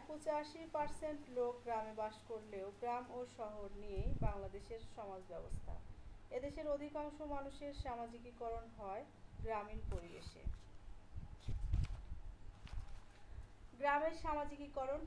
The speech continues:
প্রক্রিয়া। গ্রামীণ পরিবেশে শিশু নিজ পরিবার সহ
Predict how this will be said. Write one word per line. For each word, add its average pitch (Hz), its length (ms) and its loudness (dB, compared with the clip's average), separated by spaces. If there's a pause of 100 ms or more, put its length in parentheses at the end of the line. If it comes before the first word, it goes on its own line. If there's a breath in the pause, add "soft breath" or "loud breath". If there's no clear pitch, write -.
প্রক্রিয়া। 185 440 -4 (1800)
গ্রামীণ 285 520 4 (380)
পরিবেশে 294 600 0
শিশু 262 500 -10 (840)
নিজ 294 300 -2 (120)
পরিবার 269 380 0
সহ 247 460 -2